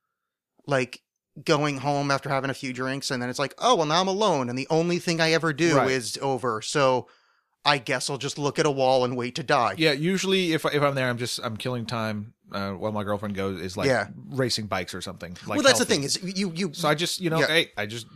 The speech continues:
Speaker 2: get off work and I s-, I, uh, circle that square. Just take the edge off.
Speaker 1: Yeah, and you're like, you're like, "Fourteen Northeast twenty-second."
Speaker 2: Fourth, e-, yep.
Speaker 1: Facebook dot com slash the standard P D X.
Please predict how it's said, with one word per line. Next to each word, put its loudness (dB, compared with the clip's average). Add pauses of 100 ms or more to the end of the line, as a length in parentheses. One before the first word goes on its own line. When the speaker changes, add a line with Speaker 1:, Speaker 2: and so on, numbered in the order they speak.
(140)
Speaker 2:
get -4
off -2
work -4 (480)
and -8
I -6
s-, -6
I, -6
uh, -8
circle -6
that -4
square. -6 (280)
Just -12
take -10
the -8
edge -8
off. -12
Speaker 1:
Yeah, 0
and -6
you're -2
like, 0
you're -2
like, -6
"Fourteen -8
Northeast -10
twenty-second." -10
Speaker 2:
Fourth, -14
e-, -14
yep. -10 (200)
Speaker 1:
Facebook -6
dot -4
com -4
slash -12
the -4
standard -6
P -8
D -6
X. -12